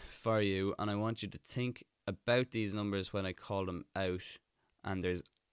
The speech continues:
going to be a story or a fact behind the numbers. When I do explain what the story is or the fact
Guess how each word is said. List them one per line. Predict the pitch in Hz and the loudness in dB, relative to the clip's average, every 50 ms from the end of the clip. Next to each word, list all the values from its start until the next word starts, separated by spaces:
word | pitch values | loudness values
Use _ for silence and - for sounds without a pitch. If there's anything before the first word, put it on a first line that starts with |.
| _ _ _ _ | _ _ _ _
going | - 113 113 110 | 2 2 2 2
to | 104 107 | 2 2
be | 104 101 | 2 2
a | |
story | 98 - - - - - 110 110 110 110 104 101 98 95 92 92 - - _ - - _ | 2 0 -2 -4 0 2 2 4 6 6 6 6 4 4 2 0 -4 -12 _ -20 -16 _
or | - 90 95 95 92 90 - - | -2 0 2 2 2 2 0 -2
a | 87 - | -6 -8
fact | - - - - - 107 101 98 104 - - - - - _ - | -8 -16 -20 -2 0 2 2 2 2 -2 -10 -20 -20 -20 _ -6
behind | 95 90 98 113 117 120 117 101 | -6 -4 0 2 2 2 2 2
the | 90 | 0
numbers. | 87 76 73 65 - - - - - _ _ _ _ _ _ _ _ _ _ _ _ _ _ _ _ _ _ - - _ - - - - - - - - - _ _ _ _ _ _ _ _ _ _ _ _ | -2 -4 -6 -8 -8 -10 -10 -14 -16 _ _ _ _ _ _ _ _ _ _ _ _ _ _ _ _ _ _ -20 -20 _ -20 -20 -20 -20 -20 -20 -20 -20 -20 _ _ _ _ _ _ _ _ _ _ _ _
When | 117 127 131 127 | 0 2 6 6
I | 123 | 6
do | 110 113 135 143 151 | 6 6 8 8 8
explain | 143 127 - - 131 127 123 120 | 6 6 2 2 2 2 4 4
what | 110 | 2
the | - | 2
story | - - - - 113 113 113 107 104 101 - - | 0 -2 0 2 4 4 4 4 4 2 0 0
is | - 113 110 110 104 98 | 0 2 2 2 2 2
or | 98 95 | 0 -2
the | 95 92 | -2 -4
fact | - - 104 104 101 - - | -2 0 0 0 -2 -4 -8